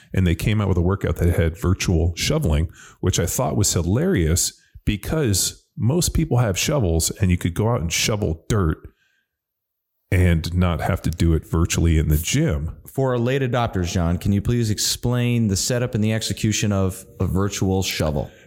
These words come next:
Speaker 1: So you would take a barbell, and you would grab one hand, one on the end, and you would do kind of a rotation shoveling method like this.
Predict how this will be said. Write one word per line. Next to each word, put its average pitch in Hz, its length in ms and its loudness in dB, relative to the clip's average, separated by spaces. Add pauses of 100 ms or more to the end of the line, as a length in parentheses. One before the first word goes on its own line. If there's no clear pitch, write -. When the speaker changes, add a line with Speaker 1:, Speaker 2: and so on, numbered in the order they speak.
Speaker 1:
So 113 400 0
you 104 200 4
would 87 140 2
take - 360 -2 (100)
a 95 120 4
barbell, 82 680 -2 (300)
and 87 160 4
you 82 80 4
would 82 120 0
grab 92 480 0
one 95 180 2
hand, 87 300 4
one 85 140 4
on 87 80 2
the 85 140 0
end, 85 320 4
and 82 120 4
you 78 120 4
would 80 140 2
do 82 180 4
kind 85 240 0
of 78 80 0
a 80 40 4
rotation 82 640 2
shoveling 82 520 0
method 85 340 0
like 76 220 -2
this. - 440 -4